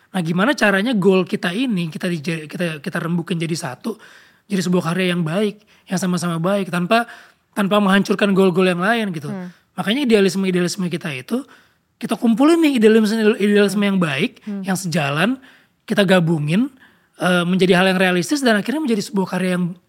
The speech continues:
Speaker 1: yang karya bersama yang, yang bagus gitu, yang
Speaker 2: Hmm.
Speaker 1: baik gitu.
Speaker 2: Hmm.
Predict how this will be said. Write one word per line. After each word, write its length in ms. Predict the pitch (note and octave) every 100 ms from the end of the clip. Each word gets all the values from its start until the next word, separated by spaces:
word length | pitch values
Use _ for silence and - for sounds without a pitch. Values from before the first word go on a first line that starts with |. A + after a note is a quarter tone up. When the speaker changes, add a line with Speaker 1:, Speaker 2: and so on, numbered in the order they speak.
| _ _
Speaker 1:
yang 180 | F#3 F3+ F3+ E3
karya 260 | - F3+ F#3
bersama 400 | F3+ F3 E3+ G#3
yang, 320 | C#4 G#3+ E3 _ _ _ _ _
yang 160 | D#3
bagus 420 | D3 C#3+ F#3 B3+ -
gitu, 140 | D#3+
yang 140 | D3 C#3
Speaker 2:
Hmm. 140 | C3+
Speaker 1:
baik 220 | C3+ G3 -
gitu. 180 | _ -
Speaker 2:
Hmm. 180 | F#3